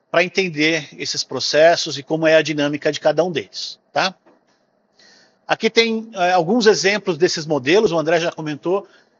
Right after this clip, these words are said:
isso com vocês, né? Imagina aqui um sistema biológico. Isso aqui é células de bactéria, tá? Cada uma é uma bactéria. Vocês podem ver que tem, é, bactérias aqui emitindo fluorescência,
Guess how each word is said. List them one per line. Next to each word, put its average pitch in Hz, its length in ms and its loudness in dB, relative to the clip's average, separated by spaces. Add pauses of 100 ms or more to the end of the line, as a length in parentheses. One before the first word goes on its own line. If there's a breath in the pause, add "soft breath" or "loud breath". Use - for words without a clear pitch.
(120)
isso 165 220 -6
com 160 120 -6
vocês, 151 540 -2
né? 165 220 -4
Imagina 175 320 0
aqui - 140 -4
um 196 60 -4
sistema 190 380 0
biológico. 135 680 0 (200)
Isso - 140 -4
aqui 233 260 -4
é 170 120 -6
células 208 320 2
de 196 80 -2
bactéria, 131 640 0 (200)
tá? 202 200 -2 (200)
Cada 170 260 2
uma 180 160 -2
é 190 40 -4
uma 185 120 2
bactéria. 139 500 -2 (1000)
Vocês - 180 -10
podem 196 280 2
ver 185 180 2
que 190 120 -10
tem, 190 320 -4 (440 soft breath)
é, 151 160 -2
bactérias 160 580 0
aqui 156 240 -4
emitindo 160 680 -4 (460)
fluorescência, 160 840 0